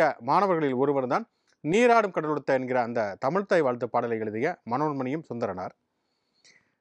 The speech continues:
அஹ், மறைமலை அடிகளாருக்கு தமிழாசிரியர் பணி சென்னை கிறித்துவ கல்லூரியிலே கிடைக்கிறது. அது கிடைப்பதற்கு காரணமாக இருந்தவர் பரிதிமார் கலைஞர். அவரும் தனித்தமிழ் இயக்கத்திலே ஈடுபாடு கொண்டவர். தன்னுடைய பெயரான சூரிய நாராயண சாஸ்திரி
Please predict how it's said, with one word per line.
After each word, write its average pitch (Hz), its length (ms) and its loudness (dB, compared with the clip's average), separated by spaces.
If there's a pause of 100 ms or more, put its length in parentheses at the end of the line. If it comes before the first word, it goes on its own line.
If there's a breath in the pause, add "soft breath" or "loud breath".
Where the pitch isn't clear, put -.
(100)
அஹ், 180 220 2
மறைமலை 254 440 4
அடிகளாருக்கு 165 600 2 (800)
தமிழாசிரியர் 185 720 2
பணி 151 240 0 (420)
சென்னை 185 300 0
கிறித்துவ 175 360 0
கல்லூரியிலே 127 500 -2 (160)
கிடைக்கிறது. 123 500 -2 (420)
அது 170 180 2
கிடைப்பதற்கு 202 520 2 (120)
காரணமாக 160 400 2
இருந்தவர் 123 380 -2 (160)
பரிதிமார் 156 520 0
கலைஞர். 120 340 -2 (400)
அவரும் 214 380 4 (180)
தனித்தமிழ் 185 500 0
இயக்கத்திலே 127 400 0 (120)
ஈடுபாடு 139 440 2
கொண்டவர். 107 380 -4 (440)
தன்னுடைய 175 400 2
பெயரான 185 340 2 (140)
சூரிய 214 440 0
நாராயண 151 420 2 (100)
சாஸ்திரி 139 360 -2